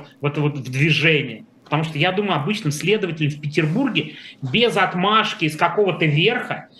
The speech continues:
расследовать такую чушь, они что, не понимают, что никакого состава здесь нет? Прекрасно понимают. Какой состав может быть в записке?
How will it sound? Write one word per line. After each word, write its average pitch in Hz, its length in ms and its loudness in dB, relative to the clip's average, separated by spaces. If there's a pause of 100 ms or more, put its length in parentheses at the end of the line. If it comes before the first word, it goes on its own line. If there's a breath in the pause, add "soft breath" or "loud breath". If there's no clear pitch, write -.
(160 soft breath)
расследовать 180 720 2
такую 185 480 0
чушь, 226 460 0
они 190 180 0
что, - 180 -2
не 160 100 2
понимают, 180 520 0
что - 120 -6
никакого 175 280 -4
состава 170 520 0
здесь 143 280 -4
нет? 220 300 0 (520)
Прекрасно - 480 -8
понимают. 110 520 -8 (280 soft breath)
Какой 226 460 0
состав 196 600 0
может 160 400 0
быть 160 140 0
в 143 60 -8
записке? 151 580 -4